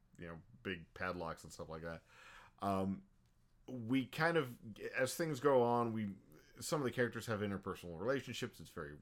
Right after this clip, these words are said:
yeah, it's, it's very long. At one point, they take, uh, sodium,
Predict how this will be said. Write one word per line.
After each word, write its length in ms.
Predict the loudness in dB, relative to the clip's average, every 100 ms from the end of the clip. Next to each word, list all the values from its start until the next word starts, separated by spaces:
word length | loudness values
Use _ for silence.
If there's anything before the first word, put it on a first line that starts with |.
| -14
yeah, 80 | -10 -10 -8 -10 -8
it's, 240 | -8 -10 -16 -20 -20 -4
it's 360 | -2 -2 -4 -10 -12 -12 6
very 680 | 8 10 6 6 4 0 -6 -20 -20 _
long. 540 | 2 6 8 8 4 -2 -4
At 120 | -2
one 200 | 0 -2
point, 300 | 0 -2 -2
they 120 | -2
take, 320 | 0 0 0 0
uh, 280 | 2 2
sodium, 440 | 0 0 2 2